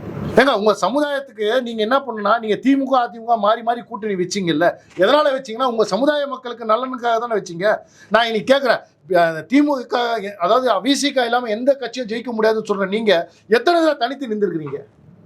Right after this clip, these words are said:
போராடி இருக்கிறீங்க? ஏன் நீங்க தான் வந்து சொல்றீங்களா, "நான் ஸ்ட்ராங் பர்சன், சிறுத்தைகளை யாரும் சீண்டி பார்க்க முடியாதுன்னு" சொல்றீங்கல்ல. அப்ப நீங்க ஏன் தனியா நிக்கல? உங்க, நீங்க இல்லைன்னா எந்த கட்சியும் ஜெயிக்காத.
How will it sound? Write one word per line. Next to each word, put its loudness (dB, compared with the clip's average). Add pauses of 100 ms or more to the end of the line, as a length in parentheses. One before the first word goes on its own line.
(380)
போராடி 4
இருக்கிறீங்க? 2 (1200)
ஏன் 6
நீங்க 2
தான் 0
வந்து -2
சொல்றீங்களா, 4
"நான் 0
ஸ்ட்ராங் 0
பர்சன், 0 (160)
சிறுத்தைகளை 0
யாரும் 2
சீண்டி 2
பார்க்க -2
முடியாதுன்னு" -2
சொல்றீங்கல்ல. 0 (480)
அப்ப 0
நீங்க 0
ஏன் -4
தனியா 2
நிக்கல? -2 (1900)
உங்க, 6
நீங்க 4
இல்லைன்னா 0
எந்த 0
கட்சியும் -2
ஜெயிக்காத. 0